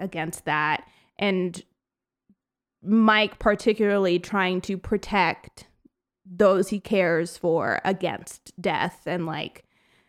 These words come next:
kind of find a way to overcome it, even though, like, you can't. There's nothing you can do about death.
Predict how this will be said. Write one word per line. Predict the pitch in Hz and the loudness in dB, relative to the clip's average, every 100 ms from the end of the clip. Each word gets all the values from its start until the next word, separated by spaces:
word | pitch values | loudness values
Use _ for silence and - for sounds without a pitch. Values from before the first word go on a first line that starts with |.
| _ _ - | _ _ -2
kind | 226 185 | 0 2
of | 175 170 170 _ _ _ _ | 0 -4 -8 _ _ _ _
find | - 226 226 214 | 2 4 6 4
a | |
way | 196 196 | 4 4
to | 185 | 4
overcome | - 196 196 190 202 196 | 4 2 0 -2 0 2
it, | 208 240 | 2 0
even | - 233 247 | 0 2 4
though, | 226 196 | 4 4
like, | 196 185 175 | 4 2 0
you | 175 | -6
can't. | - 202 101 - | -8 -6 -4 -2
There's | 208 202 | -2 0
nothing | 214 190 | 0 -2
you | 180 | -2
can | |
do | 180 165 | 0 -2
about | - - | -2 -6
death. | 92 185 | -6 -6